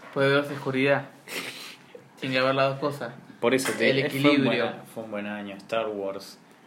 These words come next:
Speaker 2: el Guasón,
Speaker 1: No, igual esa la gustaba,
Speaker 2: eh,
Speaker 1: la
Speaker 2: Avengers, el, la,
Speaker 1: Oh,
Speaker 2: ter-,
Speaker 1: Avengers.
Speaker 2: terminó la, la saga, ¿no? Ahí termina. En
Speaker 1: ¿Cuál?
Speaker 2: ¿Cuál, cuál fue la última Avengers? La que es-,
Speaker 1: Ah,
Speaker 2: rompió
Speaker 1: este año.
Speaker 2: taquilla. La, ¿Endgame? No, Endgame
Speaker 1: Endgame,
Speaker 2: no,
Speaker 1: sí.
Speaker 2: Endgame, bueno, esa.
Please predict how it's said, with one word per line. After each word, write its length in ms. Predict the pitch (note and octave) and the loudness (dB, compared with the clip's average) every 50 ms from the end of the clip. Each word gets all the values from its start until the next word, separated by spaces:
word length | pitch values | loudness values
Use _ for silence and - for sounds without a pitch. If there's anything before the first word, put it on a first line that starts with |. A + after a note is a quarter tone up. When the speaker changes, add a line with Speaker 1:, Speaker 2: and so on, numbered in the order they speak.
| - | -20
Speaker 2:
el 120 | - - F#2+ | -18 -12 -10
Guasón, 340 | G2+ G2 - C#3 D#3 D3+ | -10 -8 -4 0 2 2
Speaker 1:
No, 60 | C#3+ C#3+ | 4 4
igual 180 | D3+ D#3+ E3+ F3 | 4 4 4 2
esa 220 | F3+ F3+ F3 D3+ | 0 0 0 2
la 220 | C#3+ C3+ B2+ A#2 A2+ A#2+ | 2 2 2 2 0 -2
gustaba, 320 | A#2 - - C#3+ C3 B2+ A2+ | -6 -4 -2 2 2 4 4
Speaker 2:
eh, 180 | A2+ A2+ A2+ A2 | 4 4 4 4
Speaker 1:
la 100 | G#2+ G#2+ | 4 4
Speaker 2:
Avengers, 720 | G#2+ A2+ C3 C3 B2+ A#2+ A2+ A2 A2+ G#2+ G#2 G2+ - - - | 2 2 2 2 2 0 0 0 -2 -2 -2 -4 -8 -12 -12
el, 580 | - - - G#2 G#2 - - - - - - - | -12 -10 -10 -10 -10 -10 -12 -12 -14 -14 -10 -8
la, 220 | - G2 - - - | -6 -6 -8 -8 -6
Speaker 1:
Oh, 200 | - F#3 F3+ E3 | -2 0 2 4
Speaker 2:
ter-, 100 | - B2+ | 4 4
Speaker 1:
Avengers. 240 | B2+ C3+ C#3+ C#3 C3+ | 4 4 2 2 2
Speaker 2:
terminó 320 | A2+ A2+ A#2 A#2+ C3 C3 | 2 2 2 2 4 4
la, 180 | C3 B2 A2+ A2 | 4 4 4 2
la 140 | A2 A2 | 0 -2
saga, 260 | A2 - D3 C3 A2+ A2 | 0 2 2 2 2 0
¿no? 240 | B2 C#3+ - - | -2 -4 -4 -6
Ahí 240 | - - G#2+ A#2 B2 | -6 -4 -4 -4 -4
termina. 520 | A2+ A#2 - A2 A#2 B2+ C3+ C3 A2 - - - - - - - - - - - - | -4 -4 -4 -4 -2 -2 -2 -2 -4 -6 -10 -16 -20 -20 -20 -20 -20 -20 -20 -20 -16
En 460 | - - - - - - - - - - - | -14 -14 -14 -14 -14 -14 -14 -16 -18 -8 0
Speaker 1:
¿Cuál? 300 | - C#3+ C3+ A#2+ - - - - - - - - - _ - - - - - - - - - _ | 4 4 4 4 2 -6 -12 -18 -20 -20 -20 -20 -20 _ -20 -20 -20 -20 -20 -20 -20 -20 -14 _
Speaker 2:
¿Cuál, 220 | - A#2 A#2 A#2 | -6 -4 -4 -2
cuál 140 | - C#3+ C3+ | 0 0 0
fue 160 | C3+ C3+ B2+ | 2 2 2
la 80 | A2+ A2 | 2 0
última 300 | A2 A2 G#2+ G#2+ A2 G#2+ | 0 -2 -4 -6 -4 -4
Avengers? 460 | G#2 G#2+ G#2+ G#2+ G#2 G#2+ F#2+ - - | -4 -4 -6 -6 -8 -10 -10 -10 -10
La 160 | - G#2 G2+ | -8 -8 -6
que 160 | - G#2 G#2 | -4 -4 -4
es-, 140 | G2+ G2+ - - - - - - | -4 -6 -10 -14 -16 -16 -6 0
Speaker 1:
Ah, 120 | - F3 E3+ | 2 2 2
Speaker 2:
rompió 200 | - - - E3+ | 2 4 4 4
Speaker 1:
este 120 | F3 E3+ | 6 4
año. 80 | A#2 A2+ | 2 2
Speaker 2:
taquilla. 300 | - A#2+ A2+ - A#2 G2+ G#2 - - - | 0 -2 -2 -4 -8 -12 -14 -18 -16 -12
La, 220 | - G2+ G2+ - - | -10 -8 -8 -8 -10
¿Endgame? 580 | - - - - A#2 A2+ A2 C3 D3+ D#3+ D3+ - - - | -10 -10 -8 -6 -2 0 2 2 2 2 -2 -6 -8 -8
No, 280 | - A#2 A2 G#2+ G2+ G2+ | -6 -6 -4 -4 -6 -8
Endgame 300 | G#2+ G#2+ B2 C3+ C#3 D3+ D3+ | -8 -6 -4 -2 0 0 0
Speaker 1:
Endgame, 140 | D3 D3 C#3 | -2 -4 -6
Speaker 2:
no, 40 | C3+ | -8
Speaker 1:
sí. 80 | C3+ | -10
Speaker 2:
Endgame, 340 | C3 G#2+ G#2+ G#2+ A2 G#2+ G#2 | -10 -8 -8 -8 -8 -8 -6
bueno, 280 | G#2+ A2 A2 A2 G#2+ G#2+ | -6 -6 -6 -6 -6 -8
esa. 300 | G#2+ G#2+ - - A2 | -8 -10 -10 -14 -16